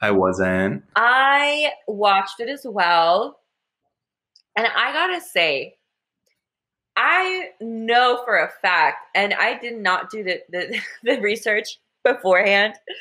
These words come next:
Speaker 2: to confirm this, but I know for a fact that on multiple accounts, uh, the actors, um, of Friends all denied a getting together for even a fucking interview. Because this show started getting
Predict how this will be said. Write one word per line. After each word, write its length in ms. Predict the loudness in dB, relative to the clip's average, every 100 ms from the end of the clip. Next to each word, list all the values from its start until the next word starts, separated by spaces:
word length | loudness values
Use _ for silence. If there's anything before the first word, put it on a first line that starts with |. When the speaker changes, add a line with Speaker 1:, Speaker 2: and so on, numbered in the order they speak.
| -14 -14 -6
Speaker 2:
to 100 | 0
confirm 460 | 0 2 2 2
this, 280 | 2 0 -2 -2
but 200 | 0 0
I 140 | -2
know 160 | -4 -10
for 140 | -4
a 140 | -2 -2
fact 340 | -2 -2 0
that 220 | 0 0 -2 -14 _ _ _ _ _
on 240 | 0 0
multiple 420 | 0 0 -2 -2 0
accounts, 760 | 0 0 0 0 -2 -12 -20 _ _ _ _ _
uh, 420 | 4 6 6 4 0 -8 -2
the 120 | 0
actors, 680 | 2 -2 -2 0 0 -4 -20 _ _ -6
um, 360 | -2 0 -2 -10 -20 _ _ 2
of 260 | 4 4 0 -16 _
Friends 420 | 0 0 -4 -12 0
all 200 | 0 0
denied 720 | -4 -2 0 2 2 0 -6 0
a 100 | 0
getting 320 | 2 0 0
together 640 | -6 -2 2 4 4 4 2 -2
for 140 | -4 -4
even 220 | -4 -4
a 120 | -2
fucking 300 | -4 -6 -8 -8
interview. 500 | -6 -4 -6 -6 -8 -10 _ _ _ _ _ _ _ _ _ _ _ _
Because 300 | -4 0 0
this 140 | 0 2
show 260 | 4 2
started 380 | 2 0 0 0
getting 260 | 2 2